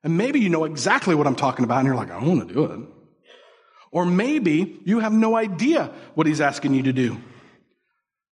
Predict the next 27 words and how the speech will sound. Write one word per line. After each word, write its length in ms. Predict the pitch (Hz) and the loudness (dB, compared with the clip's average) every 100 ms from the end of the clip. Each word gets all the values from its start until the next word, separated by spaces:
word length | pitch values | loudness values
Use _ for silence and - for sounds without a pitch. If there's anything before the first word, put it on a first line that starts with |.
| _ | _
Ask 280 | 214 285 - | -2 -2 0
him 140 | 190 | 0
right 180 | 151 233 | 0 0
now. 380 | 170 240 226 - | 0 0 0 -6
Simple 400 | - - 214 226 | -10 -2 -2 0
prayer. 400 | 196 208 170 113 - - | -2 0 0 -2 -10 -10
"God, 300 | 147 156 151 - - - | -4 -2 -2 -8 -16 -6
tell 180 | 165 | 0
me 160 | 165 127 - - - - - | 0 -2 -8 -20 -20 -18 -4
what 100 | 139 | 0
you 80 | |
want 120 | 139 131 | 2 2
me 80 | |
to 120 | 127 127 | 0 -2
do." 360 | 190 254 - - - - _ _ _ _ - | 0 0 0 -8 -20 -20 _ _ _ _ -14
But 100 | - | -6
that's 180 | 151 233 | -4 -2
a 40 | 175 | -4
scary 580 | - - 147 175 190 | -6 -6 -2 0 0
prayer 440 | 101 - 185 131 98 - - | -2 -2 -2 -2 -6 -16 -6
because 260 | 123 120 | -4 -4
he 160 | - 160 | -2 -2
will 260 | 104 170 208 | 2 4 4
show 320 | - 76 110 | 0 -2 -2
up. 480 | 135 - - - _ _ _ _ _ 190 _ _ _ _ _ _ _ _ _ _ _ _ _ _ _ | -2 -4 -20 -20 _ _ _ _ _ _ _ _ _ _ _ _ _ _ _ _ _ _ _ _ _
And 120 | 135 | -2
maybe 460 | 165 190 202 165 - | 0 2 0 -2 -4